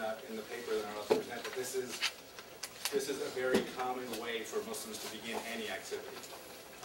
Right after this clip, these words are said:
Okay, so you're sort of blessing it by the name of Allah slash God. Okay, and it's whispered, which is really interesting to me because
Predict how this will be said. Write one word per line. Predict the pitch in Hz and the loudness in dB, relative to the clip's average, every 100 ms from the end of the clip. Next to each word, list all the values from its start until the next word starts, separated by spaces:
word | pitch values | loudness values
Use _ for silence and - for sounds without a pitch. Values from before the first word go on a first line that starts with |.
| 104 | -2
Okay, | 107 | 0
so | 98 107 | 0 -2
you're | 104 | -2
sort | - | 0
of | 110 113 | 0 0
blessing | 113 123 - 120 | -2 0 -2 -4
it | 123 120 | -6 -6
by | 110 110 107 | 0 2 2
the | 104 | 0
name | 110 110 110 110 | -2 -4 -6 -4
of | 107 101 - | -4 -4 -4
Allah | 101 98 104 85 - - - - - - | -6 -4 -4 -4 -6 -10 -16 -16 -16 -10
slash | 104 95 - | -6 -6 -6
God. | - - - - - - - - - - | -4 -4 -6 -10 -14 -14 -14 -14 -12 -6
Okay, | 113 113 113 - | -4 0 -2 0
and | 98 | 0
it's | - - | 0 4
whispered, | - - 113 98 - - - - - | 4 4 0 -2 -4 -12 -14 -12 4
which | - | 4
is | - 127 | 4 6
really | 185 160 - | 8 8 6
interesting | 214 - - 131 117 | 4 4 -2 -2 -4
to | 113 | -6
me | 120 | -6
because | 117 113 123 113 110 - | -6 -4 4 4 4 -4